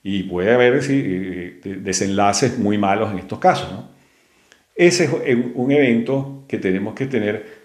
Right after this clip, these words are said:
a la vista a la hora de contraer, eh, compromisos con personas que se declaran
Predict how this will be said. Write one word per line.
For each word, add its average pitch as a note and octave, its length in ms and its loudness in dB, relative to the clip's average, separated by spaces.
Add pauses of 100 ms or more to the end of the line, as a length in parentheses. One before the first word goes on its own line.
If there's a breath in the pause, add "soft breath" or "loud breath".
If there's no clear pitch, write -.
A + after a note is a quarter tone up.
(500 loud breath)
a G#2 140 6
la A#2 120 6
vista C#3 460 4
a A#2 120 0
la F#2+ 120 0
hora G2 320 2
de A#2+ 380 -2 (840)
contraer, B2+ 680 6
eh, G2 680 -2 (560)
compromisos A#2+ 680 2
con F#2+ 180 -4
personas A#2 400 -4
que - 480 -6 (280)
se - 240 2
declaran B2+ 920 4